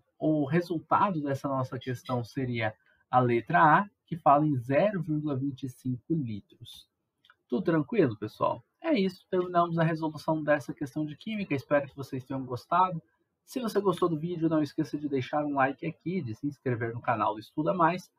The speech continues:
para receber mais aulas assim como essa. Caso você queira participar dos nossos cursos, que são preparatórios para enem, vestibulares e também concursos militares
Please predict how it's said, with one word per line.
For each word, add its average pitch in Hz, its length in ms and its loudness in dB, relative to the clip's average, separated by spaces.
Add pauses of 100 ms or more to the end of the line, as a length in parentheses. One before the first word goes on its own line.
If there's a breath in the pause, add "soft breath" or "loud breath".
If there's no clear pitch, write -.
(320)
para 190 140 2
receber 180 460 -2
mais 170 300 0
aulas 156 320 2
assim 156 260 -8
como 175 260 -2
essa. 117 380 0 (480)
Caso 160 280 6
você 147 220 -6
queira 147 260 -2 (120)
participar - 560 0
dos 131 120 -4
nossos 135 360 -6
cursos, - 380 -8
que 117 120 -8
são 196 180 -2
preparatórios 190 760 2
para 131 160 -4
enem, 143 340 -4
vestibulares 117 640 -2
e 123 60 -10
também 143 260 -6
concursos 113 560 -8
militares 175 720 -4